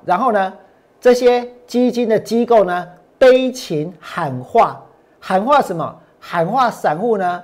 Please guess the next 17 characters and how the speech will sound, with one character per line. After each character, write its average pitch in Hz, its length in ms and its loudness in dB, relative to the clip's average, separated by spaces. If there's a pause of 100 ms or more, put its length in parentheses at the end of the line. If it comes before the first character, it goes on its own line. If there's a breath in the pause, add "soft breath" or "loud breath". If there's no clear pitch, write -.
要 226 260 4
稳 143 200 -2
住， 214 320 0 (440 soft breath)
喊 160 180 -6
话 254 220 2
散 180 260 -2
户 233 160 0
呢 190 280 -6 (120)
不 180 100 -4
要 240 160 6
赎 202 300 -4
回； 123 300 -6 (320 soft breath)
喊 180 300 -6
话 262 320 0 (100)
散 175 320 0
户 240 240 -2
要 226 240 2